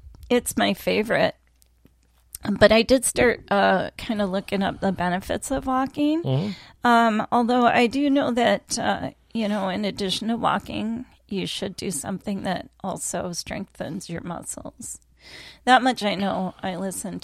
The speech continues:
Speaker 1: to, uh, one of my providers who, um, I think she said there's something called A T P.
Speaker 2: Hmm.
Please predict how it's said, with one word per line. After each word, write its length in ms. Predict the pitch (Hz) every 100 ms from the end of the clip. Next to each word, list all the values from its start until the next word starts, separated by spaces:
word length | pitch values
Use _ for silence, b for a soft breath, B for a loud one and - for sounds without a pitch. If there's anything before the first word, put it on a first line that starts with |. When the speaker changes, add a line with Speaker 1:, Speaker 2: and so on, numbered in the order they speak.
| -
Speaker 1:
to, 160 | 190 175
uh, 200 | 160 180
one 180 | -
of 60 | 190
my 140 | 170 165
providers 680 | - 165 180 170 180 175
who, 340 | - 180 170 - b b b b b b b b b _ -
um, 380 | 202 196 208 - B 262
I 100 | 240
think 200 | 247 262
she 200 | - 277
said 240 | 269 247 254
there's 200 | 233 220
something 380 | 233 208 233
called 320 | - 208 175 202 226 b b b _ -
A 140 | 196
T 300 | 190 - 226 -
P. 440 | - - 160 196 - _ _ - -
Speaker 2:
Hmm. 140 | -